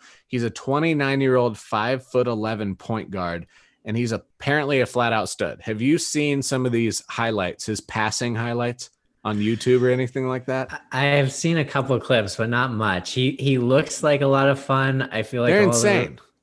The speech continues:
Speaker 2: all the reviews
Speaker 1: <laughs>
Speaker 2: of him are, "This guy is just really fun to watch." And, uh, you know, coupling him up with Jokic,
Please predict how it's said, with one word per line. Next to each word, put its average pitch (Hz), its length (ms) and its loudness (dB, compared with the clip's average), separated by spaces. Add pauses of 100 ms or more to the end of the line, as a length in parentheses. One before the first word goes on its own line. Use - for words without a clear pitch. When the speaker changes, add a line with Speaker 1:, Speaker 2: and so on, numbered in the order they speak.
(120)
Speaker 2:
all 131 200 2
the 156 100 4
reviews 120 500 4
Speaker 1:
<laughs> - 0 -
Speaker 2:
of 98 160 0
him 95 300 -4
are, 90 200 -2
"This 101 240 -4
guy 98 300 -2
is 90 280 -4
just - 360 -10 (100)
really 95 420 -2
fun 87 320 -6
to 82 80 -6
watch." 82 560 -8
And, 85 460 -8
uh, 80 340 -10 (560)
you 104 160 -12
know, 82 260 -10
coupling 113 460 -4
him 98 220 -6
up 95 240 -4
with 85 200 -8
Jokic, 90 680 -6